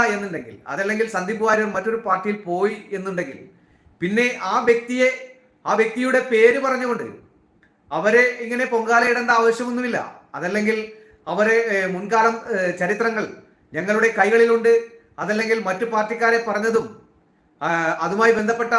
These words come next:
വീഡിയോസും കാര്യങ്ങളും ഒക്കെ ഞങ്ങളുടെ കൈകളിലുണ്ട് എന്ന് പറഞ്ഞ് ഭീഷണിപ്പെടുത്തേണ്ട ആവശ്യം എന്താ? അപ്പോ വ്യക്തിഹത്യ നടത്താൻ അവർ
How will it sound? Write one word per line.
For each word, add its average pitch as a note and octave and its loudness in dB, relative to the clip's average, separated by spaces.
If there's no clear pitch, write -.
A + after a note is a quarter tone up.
വീഡിയോസും A3+ -2
കാര്യങ്ങളും A3+ 0
ഒക്കെ A3+ -2
ഞങ്ങളുടെ A3 0
കൈകളിലുണ്ട് A3 0
എന്ന് G#3+ -2
പറഞ്ഞ് A3 -6
ഭീഷണിപ്പെടുത്തേണ്ട A3 -6
ആവശ്യം A3+ -4
എന്താ? A3 -14
അപ്പോ C4 2
വ്യക്തിഹത്യ C4 0
നടത്താൻ A#3+ 2
അവർ G#3+ -4